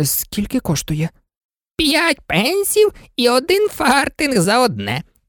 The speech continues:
два пенси за два», — відповіла вівця. «Виходить,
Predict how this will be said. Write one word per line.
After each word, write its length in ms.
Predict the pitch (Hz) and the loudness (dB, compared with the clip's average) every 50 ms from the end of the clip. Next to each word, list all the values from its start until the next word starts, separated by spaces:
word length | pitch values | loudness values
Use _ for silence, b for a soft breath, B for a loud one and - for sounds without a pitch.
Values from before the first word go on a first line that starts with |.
| _ - | _ -10
два 340 | - 277 285 320 370 370 359 | -4 -2 0 2 4 2 2
пенси 680 | - - 339 285 392 392 392 392 - - 381 370 370 - _ _ | 2 0 0 2 2 2 0 0 0 0 0 0 0 -2 _ _
за 260 | - 302 294 330 320 294 | -4 -2 0 2 2 0
два», — 340 | 277 - 127 143 160 180 208 - _ _ - - _ _ _ _ _ _ _ _ _ - | 0 -2 -2 0 0 -2 -2 -6 _ _ -20 -20 _ _ _ _ _ _ _ _ _ -4
відповіла 600 | - 107 113 101 - - 98 95 127 185 277 339 | 0 0 0 0 0 -2 0 0 2 2 2 2
вівця. 500 | 294 254 247 214 - - - - 87 92 - _ _ _ _ _ _ _ _ _ _ _ _ _ _ _ _ _ _ _ - - | 2 0 -2 -2 -4 -4 -4 -4 -4 -4 -6 _ _ _ _ _ _ _ _ _ _ _ _ _ _ _ _ _ _ _ -8 -8
«Виходить, 840 | 123 110 110 127 127 120 - - 139 147 175 175 - 214 - - | -6 -2 -2 -2 -2 -2 -4 -4 -2 -2 0 0 -2 -4 -4 -8